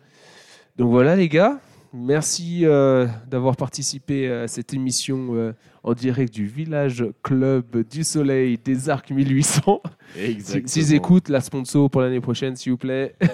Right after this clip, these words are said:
Speaker 1: <laughs> On veut gratter les séjours. Euh, donc, euh, non, merci d'avoir pris le temps, c'était cool. Je voulais absolument faire un épisode cette semaine quand même pour pas avoir un petit trou dans le calendrier.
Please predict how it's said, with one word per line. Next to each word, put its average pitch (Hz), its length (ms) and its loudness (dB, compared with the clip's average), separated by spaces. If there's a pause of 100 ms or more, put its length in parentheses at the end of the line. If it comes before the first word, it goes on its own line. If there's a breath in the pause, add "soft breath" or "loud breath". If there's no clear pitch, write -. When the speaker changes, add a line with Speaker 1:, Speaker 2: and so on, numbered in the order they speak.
(180)
Speaker 1:
<laughs> 151 320 -4
On 147 160 -8
veut 131 120 0
gratter 127 260 -2
les 127 140 0
séjours. 135 440 0 (840 loud breath)
Euh, 120 460 6
donc, 123 280 0
euh, 120 120 6
non, 170 240 2
merci 131 280 -4
d'avoir 110 240 -2
pris - 120 -6
le 104 60 -6
temps, 131 220 -4
c'était 107 260 -6
cool. 123 200 2
Je 117 80 2
voulais 104 140 0
absolument 110 380 -2
faire 104 160 -4
un 104 60 -6
épisode 107 340 -6
cette - 160 -16
semaine 110 280 -6
quand 113 140 -4
même 110 180 -6
pour 95 160 -10
pas 104 120 -10
avoir 104 260 -4
un 101 60 -8
petit 101 240 -14
trou - 220 -6
dans 107 100 -4
le 101 60 -8
calendrier. 107 580 -6